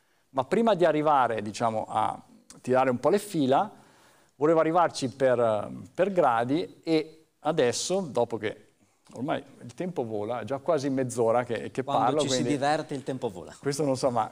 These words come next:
Speaker 1: quando si parla il tempo vola,
Speaker 2: Certo.
Speaker 1: questo ve lo posso garantire. Eh, diciamo adesso, dopo mezz'ora, vi siete sorbiti il mio discorso, mi piacerebbe interagire un po' con voi e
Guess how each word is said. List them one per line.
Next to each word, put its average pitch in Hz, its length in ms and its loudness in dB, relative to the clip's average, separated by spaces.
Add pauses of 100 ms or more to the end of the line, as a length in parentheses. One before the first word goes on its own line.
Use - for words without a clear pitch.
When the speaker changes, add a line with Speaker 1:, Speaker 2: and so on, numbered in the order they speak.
Speaker 1:
quando 226 220 2
si 196 220 -2
parla 220 340 4
il 160 100 2
tempo 156 320 2
vola, 117 280 2
Speaker 2:
Certo. - 80 -2
Speaker 1:
questo 185 220 0
ve 180 60 4
lo 165 80 6
posso 147 280 0
garantire. 120 760 0
Eh, 113 500 2 (540)
diciamo 185 240 2
adesso, 185 580 4
dopo 143 280 2
mezz'ora, 143 680 2 (580)
vi 117 100 -18
siete 127 240 -6
sorbiti 139 540 -2
il 123 100 -2
mio 135 120 0
discorso, 165 500 0
mi 156 100 0
piacerebbe 151 500 2
interagire 139 560 0
un 131 140 -2
po' 135 100 0
con 190 220 -2
voi 143 280 4
e 151 440 -2